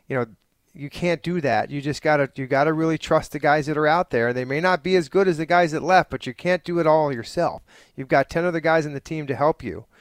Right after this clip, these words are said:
Um, and I think that that's kind of what Riley ran into last year, and inconsistencies, trying to do things here and there. And, um, you know that I'm not a big fan of all these Australian rules kicks that they have,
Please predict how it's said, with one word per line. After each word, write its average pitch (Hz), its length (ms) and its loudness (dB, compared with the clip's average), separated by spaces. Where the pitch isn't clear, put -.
Um, 123 540 2
and 131 260 -4
I 131 60 -2
think 147 220 -8
that 139 160 -4
that's 139 240 0
kind 147 180 0
of 131 80 0
what 127 160 0
Riley 127 340 2
ran 131 200 -2
into 135 280 -6
last 139 280 2
year, 147 100 -2
and 127 200 -6
inconsistencies, 139 1040 -8
trying 139 220 0
to 135 80 -2
do 135 160 -4
things 135 300 -6
here 139 240 -2
and 127 100 -8
there. 135 240 2
And, 110 140 -4
um, 120 540 0
you 143 220 -8
know 180 240 8
that 170 100 6
I'm 151 140 4
not 156 180 6
a 139 60 2
big 151 180 0
fan 151 320 0
of 139 80 0
all 143 160 8
these 139 400 -2
Australian 139 560 -2
rules 139 380 -4
kicks - 300 -4
that 165 160 -4
they 160 120 0
have, 165 340 2